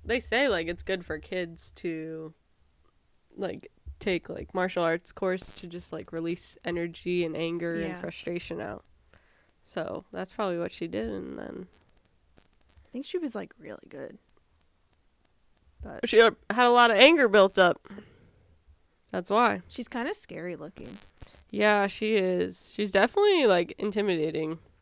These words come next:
Speaker 1: And she looks like she could beat, beat anyone <laughs> up.
Speaker 2: I wouldn't go near her.
Speaker 1: No, I wouldn't. I would not. But she looks like, like, she looks like a wrest-,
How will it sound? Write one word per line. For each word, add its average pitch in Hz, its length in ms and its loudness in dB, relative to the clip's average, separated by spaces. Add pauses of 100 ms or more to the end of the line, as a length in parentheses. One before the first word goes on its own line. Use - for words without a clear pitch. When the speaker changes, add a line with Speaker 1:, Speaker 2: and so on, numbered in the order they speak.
(920)
Speaker 1:
And 269 440 2 (1200)
she - 140 -8
looks 220 200 -2
like 208 160 -2
she 196 160 -4
could 180 200 -4
beat, 185 260 -8 (720)
beat - 180 -2
anyone - 280 0 (140)
<laughs> - 140 -2
up. 277 100 2 (1120)
Speaker 2:
I 190 100 -6
wouldn't 180 220 -8
go 190 80 -10
near 180 200 -10
her. 208 220 -10
Speaker 1:
No, 170 320 -6
I - 140 -6
wouldn't. - 380 -10 (600)
I - 120 -4
would - 140 -4
not. - 520 -12 (840)
But 294 140 8
she 403 140 10
looks 392 320 6
like, 170 380 0 (340)
like, 262 180 10
she 339 140 6
looks 381 240 6
like 381 140 4
a 226 40 2
wrest-, 165 280 -2